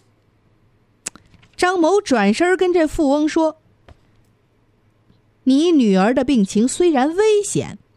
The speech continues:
但还有救啊，那需要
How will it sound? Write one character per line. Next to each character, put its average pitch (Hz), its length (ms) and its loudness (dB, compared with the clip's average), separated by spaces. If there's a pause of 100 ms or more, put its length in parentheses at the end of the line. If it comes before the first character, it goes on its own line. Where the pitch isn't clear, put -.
(120)
但 302 260 -2
还 233 220 -2
有 214 440 -2
救 - 360 -2 (680)
啊， - 260 -12 (380)
那 349 100 0
需 - 240 -4
要 247 260 -2